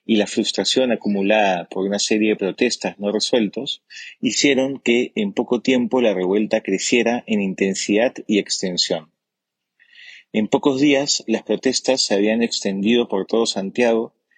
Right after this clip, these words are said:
y en las principales ciudades del país. La agenda ya no era solo el transporte, era también el sistema de salud, las pensiones, el modelo económico, la desigualdad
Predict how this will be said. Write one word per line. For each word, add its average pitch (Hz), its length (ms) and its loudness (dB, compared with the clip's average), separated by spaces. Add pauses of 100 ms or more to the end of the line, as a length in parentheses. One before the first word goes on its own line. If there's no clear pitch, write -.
(160)
y 110 80 2
en 104 60 4
las 98 100 -2
principales 104 640 0
ciudades 95 360 0
del 92 140 -2
país. 82 520 -4 (720)
La 104 140 0
agenda 123 400 2
ya 113 180 4
no 117 160 2
era 117 160 2
solo 120 340 2
el 113 100 0
transporte, 104 680 -2 (260)
era 113 180 2
también 104 380 2
el 113 120 2
sistema 104 420 -2
de 101 100 2
salud, 110 400 0 (500)
las 95 180 -4
pensiones, 101 840 0 (300)
el 101 140 2
modelo 95 340 2
económico, 101 760 -2 (300)
la 98 160 0
desigualdad 98 720 0